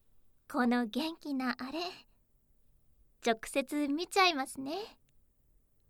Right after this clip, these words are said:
それでは、右足を少し上げていただけますか？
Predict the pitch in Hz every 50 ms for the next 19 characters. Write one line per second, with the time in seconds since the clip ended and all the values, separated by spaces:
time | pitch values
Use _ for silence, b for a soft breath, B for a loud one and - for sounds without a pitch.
0 | _ _ _ _ _ _ _ _ _ _ _ _ _ _ _ _ - - - 262
1 | 247 269 294 339 339 339 330 294 277 285 330 - b b b b b b b _
2 | _ _ _ _ _ _ - 220 220 220 226 254 294 311 330 330 - - 330 339
3 | 339 349 349 349 - - - - 392 440 - 370 320 277 240 240 254 247 - 269
4 | 262 262 285 277 294 285 - 302 311 320 349 - - _ -